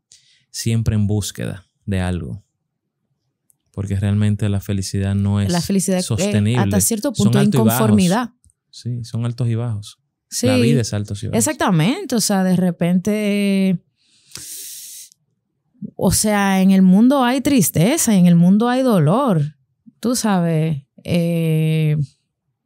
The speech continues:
Speaker 2: hay situaciones y tú no vas a evi-, tú no vas a poder evitar,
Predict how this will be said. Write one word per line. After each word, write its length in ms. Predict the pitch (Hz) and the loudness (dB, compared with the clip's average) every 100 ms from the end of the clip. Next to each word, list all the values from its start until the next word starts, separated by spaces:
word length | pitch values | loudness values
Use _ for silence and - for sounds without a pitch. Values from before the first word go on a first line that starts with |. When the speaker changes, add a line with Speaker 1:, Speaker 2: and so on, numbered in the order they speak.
| _ _ _ _ _ - | _ _ _ _ _ -6
Speaker 2:
hay 220 | - 165 | -2 0
situaciones 840 | 180 226 220 175 - 185 262 240 185 | 0 -2 -2 -2 0 0 2 2 0
y 40 | |
tú 120 | 160 170 | 0 2
no 160 | 190 | 2
vas 180 | 185 180 | 2 0
a 40 | |
evi-, 220 | 175 165 - | 2 0 0
tú 80 | 180 | 2
no 80 | 185 | 2
vas 100 | 196 | 2
a 40 | |
poder 360 | 196 180 175 180 | 2 2 4 2
evitar, 640 | 165 170 180 180 180 170 | 2 0 0 2 2 0